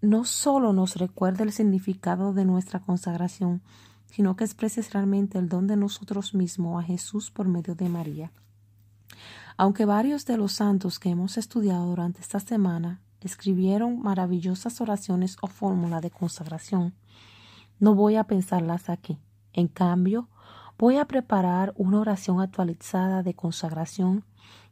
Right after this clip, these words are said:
que combine los principales elementos que hemos tratado en este retiro.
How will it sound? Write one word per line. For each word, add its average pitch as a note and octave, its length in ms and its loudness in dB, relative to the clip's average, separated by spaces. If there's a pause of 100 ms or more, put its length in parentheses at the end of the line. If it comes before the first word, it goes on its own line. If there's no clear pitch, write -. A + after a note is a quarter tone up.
que G3+ 120 0
combine F#3+ 420 4
los A#3+ 160 -2
principales F#3+ 720 -2
elementos G3 580 0
que - 140 -6
hemos F3 180 -2
tratado G3 500 -2
en F3 80 2
este F3 240 -6
retiro. E3 520 -8